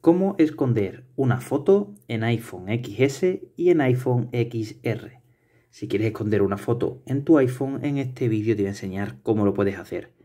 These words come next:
Esto es algo muy sencillo de hacer y como hago en todos los vídeos del canal, lo voy a explicar de una manera rápida.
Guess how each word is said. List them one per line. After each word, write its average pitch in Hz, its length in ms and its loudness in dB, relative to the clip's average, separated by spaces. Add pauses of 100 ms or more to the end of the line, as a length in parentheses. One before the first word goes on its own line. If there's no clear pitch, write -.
(360)
Esto 101 280 -6
es 104 60 -2
algo 95 160 2
muy 98 120 -6
sencillo 98 360 -4
de 90 100 -2
hacer 165 380 4
y 165 120 4
como 113 280 0
hago 101 160 0
en 92 60 -8
todos 95 240 -4
los 95 140 -4
vídeos 101 260 2
del 107 160 0
canal, 139 400 0
lo 131 60 4
voy 117 100 6
a 113 40 2
explicar 107 380 -4
de 107 60 0
una 107 140 0
manera 98 320 -2
rápida. - 560 -10